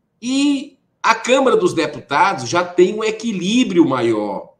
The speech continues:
né? E eu vou falar, vou devolver a pergunta pra você. O, quais as casas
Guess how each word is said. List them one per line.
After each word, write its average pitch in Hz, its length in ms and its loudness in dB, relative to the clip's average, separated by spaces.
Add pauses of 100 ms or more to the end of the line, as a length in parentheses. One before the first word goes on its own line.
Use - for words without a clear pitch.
né? 123 400 -10 (340)
E 277 300 -6
eu 262 80 -2
vou 247 180 -2
falar, 196 520 0
vou 160 140 -2
devolver 175 460 2
a 165 60 -2
pergunta 147 720 -8 (300)
pra 139 180 0
você. 139 680 -2 (760)
O, - 280 -4
quais 247 420 2
as 190 260 -2
casas 170 960 -2